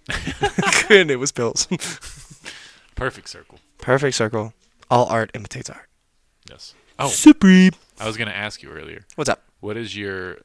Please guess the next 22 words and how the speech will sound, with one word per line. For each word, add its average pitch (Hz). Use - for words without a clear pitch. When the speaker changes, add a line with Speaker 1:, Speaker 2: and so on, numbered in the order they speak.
Speaker 2:
do -
you 101
have, 101
like, 98
a 90
favorite 95
band 92
name? 98
Like, 92
not 95
one 95
that 87
you 92
came 90
up 80
with, 82
but, -
like, 80
just, 82
like, 87
in 98
general. 85